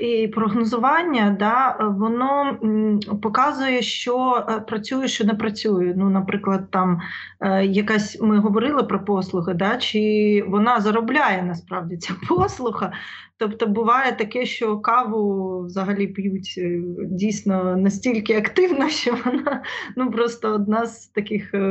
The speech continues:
може бути топових послуг. Ну, а ти про це не будеш знати, якщо не буде, е, проаналізований дуже, е, цей запит.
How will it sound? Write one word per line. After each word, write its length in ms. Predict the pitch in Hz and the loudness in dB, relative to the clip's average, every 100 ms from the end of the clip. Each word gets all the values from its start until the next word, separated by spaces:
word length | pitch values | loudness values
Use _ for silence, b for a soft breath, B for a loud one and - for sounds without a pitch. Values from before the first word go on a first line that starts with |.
| 190 190 | 0 2
може 340 | 208 214 220 | 4 4 2
бути 260 | 208 214 214 | 2 2 0
топових 560 | 226 220 220 214 214 | 0 0 0 0 0
послуг. 460 | 240 202 - 170 - | 0 0 0 -6 -4
Ну, 180 | 190 202 | 0 2
а 140 | 185 185 - _ - | 2 -2 -10 _ -2
ти 100 | 226 | -2
про 180 | - | -2
це 200 | - 202 | -4 0
не 100 | 190 | 0
будеш 320 | 180 180 185 180 | 0 0 -2 0
знати, 540 | 220 330 302 262 - | 2 2 0 -2 -2
якщо 560 | 208 190 180 - 226 240 | -2 -2 -4 -4 -2 2
не 140 | 202 | 0
буде, 300 | 180 196 202 | 2 0 2
е, 580 | 190 180 180 - - 185 185 185 180 170 | 2 2 -2 -4 -6 -2 0 2 2 0
проаналізований 840 | 185 185 196 196 208 220 180 180 175 | 0 4 4 4 4 4 2 0 0
дуже, 300 | 175 175 165 | 0 0 0
е, 560 | 196 - 185 180 190 180 | -2 -4 -2 -2 -2 -4
цей 260 | - 185 | -2 0
запит. 380 | 180 208 165 - | 2 0 0 -4